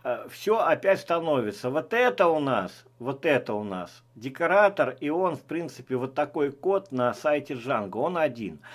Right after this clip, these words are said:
Что интересует? Если мы смотрим декоратор, то мы видим, э, если не Ajax, из Ajax, да, метод,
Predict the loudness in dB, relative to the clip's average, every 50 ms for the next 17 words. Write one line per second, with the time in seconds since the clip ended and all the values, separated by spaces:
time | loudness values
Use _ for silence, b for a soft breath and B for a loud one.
0 | B B B B B B B -16 -4 2 4 6 6 4 2 0 -4 -2 -2 -2
1 | -2 -2 -4 -4 -6 -4 -4 -4 -4 -8 -12 _ _ -2 0 0 0 -2 -4 -6
2 | -6 -6 -6 -6 -6 -4 -2 -2 -2 -2 -4 -6 -6 -6 -8 -10 -4 -2 2 6
3 | 6 6 6 6 4 2 -4 -2 -4 -4 -2 -2 -2 -2 0 2 2 2 2 2
4 | -2 -2 -2 -6 -12 _ _ b b b b b b b b b b b b b
5 | b b b b _ _ -2 2 2 4 6 6 6 6 6 4 -2 B B B
6 | B B B B -12 -6 -2 2 6 8 8 8 6 2 -2 -2 0 2 2 2
7 | 0 -2 -2 0 0 0 0 -2 -4 -10 -18 _ _ _ _ _ _ _ -2 2
8 | 2 4 6 8 8 8 8 6 2 0 -14 -16 -20 _ _ _ _ _ _ _
9 | _ _ _ _ _ _ _ _ _ _ _ _ _ _ _ _ _ _ _ _
10 | _ _ _ _ _ -4 -2 0 0 0 -2 -10 -2 0 2 2 4 2 2 0
11 | 0 -6 -12 -6 0 2 2 2 2 0 -2 -2 -2 -2 -4 -8 -18